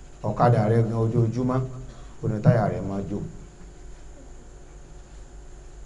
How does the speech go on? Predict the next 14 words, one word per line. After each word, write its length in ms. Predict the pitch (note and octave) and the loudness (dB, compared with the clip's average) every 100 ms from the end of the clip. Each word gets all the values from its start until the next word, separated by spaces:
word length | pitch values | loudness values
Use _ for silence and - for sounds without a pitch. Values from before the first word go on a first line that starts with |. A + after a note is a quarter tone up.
| - - - - - - - B2 | -16 -16 -16 -14 -14 -12 -6 4
Gate 280 | C3 B2+ | 6 8
man, 440 | D3 D3 B2 - - | 8 8 8 4 0
ó 80 | C3+ | 0
sì 80 | - | 0
ń 80 | G#2 | 0
gbọ́kọ̀ 220 | A2 G2+ | 0 0
kọjá 240 | - G2 G2+ | -2 0 2
lẹ́gbẹ̀ẹ́ 320 | G2+ F2+ - | 2 0 -4
rẹ̀. 120 | - - - - | -6 -10 -14 -4
Ẹ̀mí 220 | A#2+ A#2+ E3+ A#2+ | 2 4 6 6
rẹ̀ 80 | B2+ | 6
ó 80 | |
máa 220 | C3 G#2 | 4 0
sọ 120 | G2+ | -2